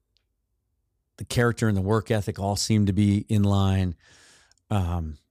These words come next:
I just, I think he has the most bust potential of those four, including Richardson.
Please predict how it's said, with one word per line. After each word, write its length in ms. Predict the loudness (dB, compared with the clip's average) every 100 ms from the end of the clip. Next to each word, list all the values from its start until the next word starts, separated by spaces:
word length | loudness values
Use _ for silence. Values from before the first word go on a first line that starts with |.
| _ _
I 180 | -2 -2
just, 280 | -4 -8 _ _ -10
I 160 | -6 -4
think 180 | -4
he 140 | -2 -2
has 200 | 0 -4
the 320 | -10 -6 0
most 640 | 2 2 2 0 -4 -6
bust 280 | -4 -4 -4
potential 520 | -6 -4 -6 -4 -4
of 180 | -4 -4
those 280 | -4 -4 -6
four, 480 | -6 -8 -8 -14 -14 -8
including 640 | -6 -8 -4 0 0 0
Richardson. 460 | -8 -10 -12 -12